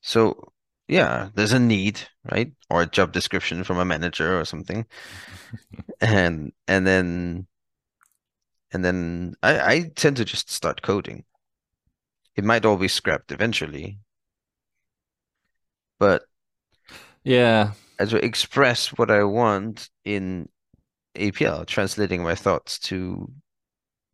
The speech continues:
Speaker 1: to this notation. That's very much a tool of thought for me.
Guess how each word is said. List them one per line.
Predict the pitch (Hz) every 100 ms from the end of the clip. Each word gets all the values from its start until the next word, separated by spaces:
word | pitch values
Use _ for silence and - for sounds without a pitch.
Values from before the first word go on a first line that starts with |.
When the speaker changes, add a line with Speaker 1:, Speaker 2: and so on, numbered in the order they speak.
| - - - -
Speaker 1:
to | 87
this | 87 82 - - - _ _ _ -
notation. | 92 135 143 - - - _ _ _ _ _ _ _ _ _ -
That's | - -
very | - 127 104
much | 110 - -
a | -
tool | - 104 95
of | 85
thought | - - - - -
for | -
me. | 98 98 67